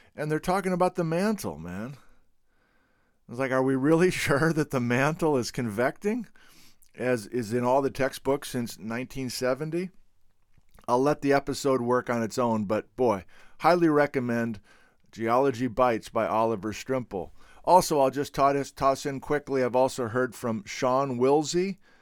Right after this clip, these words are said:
uh, in Southern Idaho, who has a YouTube channel, and he's also been a co-author on, uh, a couple of roadside books, or, uh, Southern Idaho geology books, uh, that I've been recommending recently. So I,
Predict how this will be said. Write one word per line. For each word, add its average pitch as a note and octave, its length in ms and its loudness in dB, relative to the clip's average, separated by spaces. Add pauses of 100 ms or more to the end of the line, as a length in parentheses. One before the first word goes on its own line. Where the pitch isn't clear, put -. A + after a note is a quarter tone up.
(260)
uh, G#2+ 240 -2
in A#2+ 160 -4
Southern C3+ 400 0
Idaho, C#3 540 2
who B2 200 -6
has A2 160 -4
a A2 60 -6
YouTube C3+ 440 -6
channel, C3 440 -4
and A2+ 100 -4
he's D3+ 200 -6
also F#3 280 0
been A#2+ 160 -2
a A2+ 60 -4
co-author B2+ 800 0 (560)
on, A2+ 400 0
uh, G#2+ 260 0 (640)
a G2+ 40 -14
couple D3 360 0
of A#2 80 0
roadside A#2+ 580 2
books, - 460 -6 (120)
or, G2+ 360 -4
uh, F#2+ 80 -8
Southern C#3 380 0
Idaho G#2+ 680 2
geology G#2 600 -2
books, F#2+ 460 -8 (100)
uh, G2 180 -6
that G2 180 -4
I've G2+ 200 -4
been G2+ 160 -2
recommending G2 600 -4
recently. F#2 640 -8 (640)
So C#3+ 120 0
I, C#3 260 2